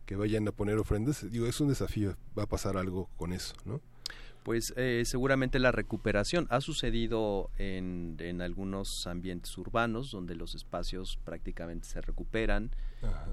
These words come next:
Speaker 2: y se generan estos espacios comunes de, de enterramiento de, o de memoria.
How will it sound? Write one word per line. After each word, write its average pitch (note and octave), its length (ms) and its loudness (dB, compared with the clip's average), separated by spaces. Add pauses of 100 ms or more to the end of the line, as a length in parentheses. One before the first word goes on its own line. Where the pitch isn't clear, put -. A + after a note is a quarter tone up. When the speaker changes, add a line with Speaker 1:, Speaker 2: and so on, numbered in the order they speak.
Speaker 2:
y F2+ 580 0
se F2 180 -2
generan F#2+ 460 2
estos F#2 300 0
espacios F#2 480 -2
comunes F#2 920 -4
de, D#2+ 540 -4
de E2+ 100 -6
enterramiento E2+ 760 -2
de, D#2 360 -4
o E2 80 -8
de E2 120 -6
memoria. F2+ 560 0